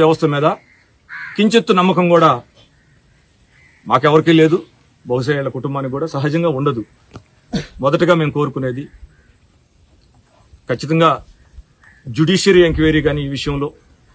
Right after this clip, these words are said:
లేదంటే సీబీసీఐడీలో మేము చెప్పినటువంటి అత్యంత, మా కులం వాళ్ళని నేను అడగట్లా, అత్యంత నీతిగా, నీతివంతమైనటువంటి ఒక ఐపీఎస్ ఆఫీసర్ చేత ఒక ఇండిపెండెంట్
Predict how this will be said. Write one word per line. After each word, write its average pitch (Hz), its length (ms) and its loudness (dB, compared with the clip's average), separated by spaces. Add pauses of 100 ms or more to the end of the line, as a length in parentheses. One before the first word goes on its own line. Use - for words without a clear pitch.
(580)
లేదంటే 180 420 4 (1600)
సీబీసీఐడీలో 180 880 6 (1400)
మేము 208 160 4 (120)
చెప్పినటువంటి 175 560 0 (100)
అత్యంత, 240 440 0 (540)
మా 160 140 4
కులం 196 180 4
వాళ్ళని 185 260 6
నేను 147 160 -2
అడగట్లా, 131 360 -6 (600)
అత్యంత 226 400 0 (120)
నీతిగా, 185 380 2 (180)
నీతివంతమైనటువంటి 160 880 -2
ఒక 131 80 -8 (100)
ఐపీఎస్ 160 400 2
ఆఫీసర్ 123 400 0
చేత 117 160 -6 (1800)
ఒక - 80 -2 (580)
ఇండిపెండెంట్ 180 540 2